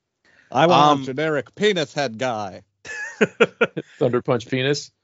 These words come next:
Speaker 2: <laughs> Exactly.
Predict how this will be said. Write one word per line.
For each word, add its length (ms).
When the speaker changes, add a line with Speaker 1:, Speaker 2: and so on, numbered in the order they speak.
Speaker 2:
<laughs> 720
Exactly. 580